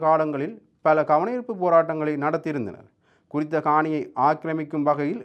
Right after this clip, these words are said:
நில அளவீடு செய்வதற்கு பல தடவைகள் முயற்சிகள் செய்யப்பட்டிருந்த போதிலும், மக்களின் எதிர்ப்பால் அந்த பணிகள் தடுக்கப்பட்டமையும் குறிப்பிடத்தக்கது என்றவாறாக அந்த செய்தி காணப்படுகின்றது. முதற் பக்கத்தில் அமைந்துள்ள மற்றொரு முக்கிய செய்தியாக,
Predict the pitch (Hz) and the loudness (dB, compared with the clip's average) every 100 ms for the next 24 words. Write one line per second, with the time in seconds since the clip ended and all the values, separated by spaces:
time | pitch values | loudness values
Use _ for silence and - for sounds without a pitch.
0 | 123 135 196 196 - 151 165 165 151 156 | -8 -2 -2 -2 0 0 0 -4 -6 -8
1 | 151 151 151 247 - 175 175 170 160 156 | -4 -4 -6 -10 -2 -2 0 -4 -4 -4
2 | 156 170 170 160 143 156 165 160 156 156 | -4 -6 -8 -10 -6 -6 -4 -6 -6 -6
3 | 151 156 110 90 151 _ _ - 123 143 | -4 -4 -6 -10 -16 _ _ -6 -2 -2
4 | 160 175 160 135 147 151 151 170 - - | 0 -2 -2 -4 -6 -2 2 2 2 -4
5 | 151 147 156 165 165 147 143 180 196 185 | -2 0 0 0 -2 -2 -2 -2 -6 -4
6 | 165 156 151 143 165 180 190 175 160 156 | -4 -4 -4 -6 -6 -4 -4 -4 -4 -4
7 | 156 151 151 151 156 156 160 180 123 123 | -4 -2 0 2 4 2 -2 -10 -8 -8
8 | 117 143 170 185 185 107 78 - _ _ | -4 -4 -4 -2 -4 -4 -10 -20 _ _
9 | _ _ _ _ _ _ _ _ _ _ | _ _ _ _ _ _ _ _ _ _
10 | - 151 147 156 151 156 151 151 151 151 | -4 -2 -2 -4 -4 -6 -6 -4 -4 -6
11 | 151 156 156 151 147 156 147 151 156 143 | -6 -8 -6 -6 -8 -10 -8 -2 0 -2
12 | - 82 | -6 -12